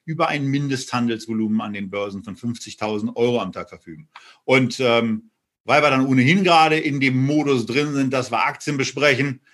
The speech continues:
wir zeigen euch kommende Woche, was wir da so für interessant halten und dann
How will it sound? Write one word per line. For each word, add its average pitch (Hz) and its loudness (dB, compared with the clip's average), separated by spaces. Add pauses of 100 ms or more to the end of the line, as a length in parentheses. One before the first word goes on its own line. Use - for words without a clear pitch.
(520)
wir 226 4 (320)
zeigen 175 4
euch 160 -2
kommende 160 0
Woche, 147 2 (260)
was 113 -2
wir 175 4
da 180 4
so 165 0
für 165 -2
interessant 143 -2
halten 139 -2
und 113 -2
dann 135 2